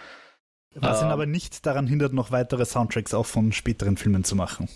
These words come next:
Speaker 2: Richtig, ja, posthum noch ein bisschen was veröffentlicht worden. Und ich fand seine Soundtracks, soweit ich sie, ähm, gehört hab, eigentlich immer ziemlich cool. Also
Speaker 1: Ja.
Speaker 2: natürlich zum ersten Mal mit ihm bewusst in Kontakt gekommen mit Sicario.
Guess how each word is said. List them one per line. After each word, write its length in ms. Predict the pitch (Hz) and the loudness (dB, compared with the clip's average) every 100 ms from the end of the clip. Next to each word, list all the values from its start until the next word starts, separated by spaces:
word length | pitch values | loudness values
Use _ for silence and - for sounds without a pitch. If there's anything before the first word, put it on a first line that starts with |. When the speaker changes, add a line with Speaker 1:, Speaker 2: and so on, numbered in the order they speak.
| - - - | -8 -8 -2
Speaker 2:
Richtig, 420 | - 156 - 120 117 | -2 -2 -2 0 2
ja, 320 | 131 147 143 | 4 4 2
posthum 460 | - 151 - 160 | 0 -4 0 0
noch 160 | 156 143 | 2 0
ein 60 | - | 0
bisschen 260 | 147 143 | 2 2
was 420 | 139 - - - - - - - _ | 2 0 -2 -4 -6 -14 -20 -20 _
veröffentlicht 760 | - - 117 123 113 120 - | -4 0 0 2 2 0 2
worden. 240 | 117 113 123 | 2 2 2
Und 300 | 120 123 127 | -2 -2 -2
ich 140 | 127 | 0
fand 240 | 160 170 | 0 0
seine 320 | - 160 160 156 | 0 2 2 0
Soundtracks, 400 | 147 147 151 - | -2 -2 -4 0
soweit 260 | 135 135 | 2 2
ich 100 | 135 | -2
sie, 320 | - 135 131 - - - - - _ _ _ _ | 2 4 4 0 -16 -20 -20 -20 _ _ _ _
ähm, 520 | 110 113 117 113 117 110 - | 0 2 2 0 -4 -6 -2
gehört 340 | 131 135 160 131 | 2 2 2 -2
hab, 240 | 120 - | -4 -4
eigentlich 160 | 120 135 | -4 0
immer 140 | 127 | 0
ziemlich 360 | - 123 - 147 | 2 0 2 2
cool. 160 | 165 | 2
Also 180 | - 120 | 2 2
Speaker 1:
Ja. 60 | 123 | 0
Speaker 2:
natürlich 420 | 131 135 123 - | 2 2 0 -4
zum 120 | - | -4
ersten 280 | 131 131 - | -2 -2 0
Mal 100 | 135 | 0
mit 200 | 135 127 | 0 -2
ihm 380 | - 135 135 127 - | 0 2 2 0 0
bewusst 400 | 151 143 180 - | 0 2 2 0
in 80 | 151 | -2
Kontakt 340 | 147 131 120 | 0 -2 -2
gekommen 300 | - - 131 123 | -2 0 0 0
mit 120 | - | -2
Sicario. 640 | - 120 123 123 135 127 | -4 -2 -2 2 0 0